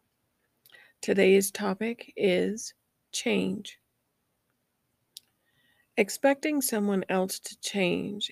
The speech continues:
is one of the biggest issues humans struggle with. Believing that someone else will change because of something you do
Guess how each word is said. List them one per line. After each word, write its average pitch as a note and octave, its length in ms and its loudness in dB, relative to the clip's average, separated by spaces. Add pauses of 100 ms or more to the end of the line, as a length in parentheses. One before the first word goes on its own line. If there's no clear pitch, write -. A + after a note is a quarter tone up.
is F#3+ 160 -4
one F#3+ 220 0
of F#3 120 -2
the F#3 100 -2
biggest F#3+ 680 0
issues F3 600 -4 (280)
humans F#3+ 640 0 (120)
struggle E3+ 520 -2
with. E3+ 360 -6 (1120)
Believing A3 600 8
that B3 180 -2
someone G3 520 0
else G3 340 -4
will F#3 100 0
change F#3 480 -2
because F#3 460 -4
of F#3 100 -8
something F3+ 460 -4
you F3 80 -4
do F3 480 -2